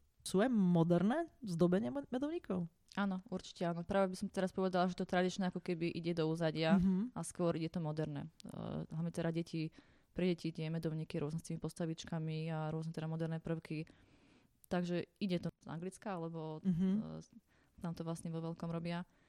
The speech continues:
Speaker 2: Takže to ako keby teraz prichádza ku nám. A troška to vytláča to tradičné. Ja sa skôr snažím, e, zameriať na to tradičné, na to naše jemné.
Speaker 1: Rozumiem. Čiže to moderné je skôr také,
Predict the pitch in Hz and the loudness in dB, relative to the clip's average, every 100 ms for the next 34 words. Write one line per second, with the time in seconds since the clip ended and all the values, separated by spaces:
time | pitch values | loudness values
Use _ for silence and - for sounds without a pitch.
0 | _ _ - 185 202 190 185 196 180 175 | _ _ -4 -2 2 0 2 -2 0 -2
1 | 170 160 160 165 160 - 151 147 147 - | -2 -4 -4 -4 -4 -4 -4 -4 -8 -18
2 | - - 175 208 220 208 190 185 180 180 | -18 -6 0 2 2 2 2 2 0 -2
3 | - 156 156 - 160 165 - 170 - 165 | -2 -2 -2 -4 -6 -6 -8 -6 -4 -2
4 | 165 - 156 - 170 165 160 160 165 170 | -4 -6 -8 -10 -4 0 0 0 0 -2
5 | 165 156 170 - 175 170 - _ _ - | 0 0 -2 -4 -2 -2 -4 _ _ -20
6 | - - 175 180 170 170 180 170 165 165 | -14 -6 -2 0 0 0 0 2 2 0
7 | 170 190 _ _ - - 190 180 180 175 | 0 -2 _ _ -8 6 6 8 6 6
8 | 175 - - - - - - 185 190 - | 2 -4 -20 -20 -18 -2 8 10 10 10
9 | 185 185 180 180 175 - 170 - 175 170 | 10 10 10 8 8 4 2 2 2 4
10 | 165 | 4